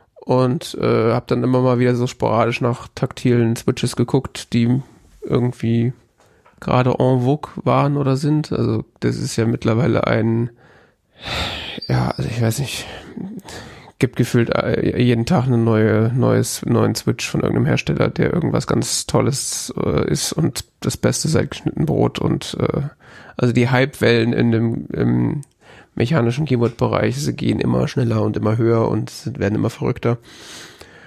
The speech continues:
Ähm, genau, aber was so als der heilige Gral, äh, eine Zeit lang mal galt, waren die sogenannten Holy Panda Switches. Ähm, deren Origin Story kann man sich auf deskauthority punkt net durchlesen. Ich hab das vorhin nochmal gemacht. Das ist, äh,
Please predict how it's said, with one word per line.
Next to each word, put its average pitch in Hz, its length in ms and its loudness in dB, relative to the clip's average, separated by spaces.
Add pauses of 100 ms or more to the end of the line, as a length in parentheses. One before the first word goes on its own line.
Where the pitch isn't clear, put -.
(320)
Ähm, 120 580 2 (1000)
genau, 120 220 0
aber 123 220 2
was 139 140 0
so 143 100 2
als 135 220 0
der 131 220 2
heilige 135 360 2
Gral, 131 1040 0 (120)
äh, - 40 -2
eine 143 100 0
Zeit 127 280 0
lang 131 200 0
mal 120 220 2
galt, 123 360 2
waren 123 200 0
die 123 80 0
sogenannten 123 580 0
Holy 135 300 4
Panda 131 560 2
Switches. - 640 -4 (1040)
Ähm, 110 460 2 (120)
deren 107 360 0
Origin 117 540 2
Story 107 360 2
kann 110 200 -4
man 110 100 0
sich 110 180 0
auf 92 140 -2
deskauthority 113 800 0
punkt - 240 -4
net 104 240 0
durchlesen. 123 580 0
Ich 127 80 -4
hab 156 80 -2
das - 140 -6
vorhin 107 240 0
nochmal 113 240 0
gemacht. 110 380 0
Das - 120 -8
ist, - 160 -6
äh, 85 80 -4